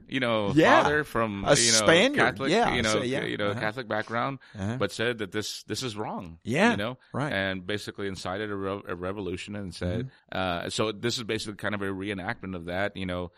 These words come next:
Speaker 2: Ringing
Speaker 1: uh,
Speaker 2: of the bell.
Speaker 1: the ringing of the
Speaker 2: Ring the
Speaker 1: bell,
Speaker 2: bell, yeah.
Speaker 1: uh,
Speaker 2: Mm-hmm.
Speaker 1: which, you know, kind of signifies the church bell.
Speaker 2: Uh-huh.
Speaker 1: And, um, and then, you know, uh, talking about the heroes of the, of the Mexican independence, uh,
Speaker 2: Mm-hmm.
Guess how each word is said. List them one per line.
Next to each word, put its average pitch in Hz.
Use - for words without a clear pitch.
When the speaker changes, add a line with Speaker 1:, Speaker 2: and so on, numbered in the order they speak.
Speaker 2:
Ringing 151
Speaker 1:
uh, 151
Speaker 2:
of 143
the 139
bell. 143
Speaker 1:
the 92
ringing 120
of 110
the 95
Speaker 2:
Ring 92
the 101
Speaker 1:
bell, 113
Speaker 2:
bell, -
yeah. 107
Speaker 1:
uh, 90
Speaker 2:
Mm-hmm. 92
Speaker 1:
which, 95
you 104
know, 90
kind 95
of 87
signifies 87
the 87
church 101
bell. 92
Speaker 2:
Uh-huh. 151
Speaker 1:
And, 90
um, 82
and 87
then, 82
you 90
know, 78
uh, 76
talking 90
about 80
the 80
heroes 104
of 82
the, 80
of 82
the 82
Mexican 85
independence, 82
uh, 80
Speaker 2:
Mm-hmm. 117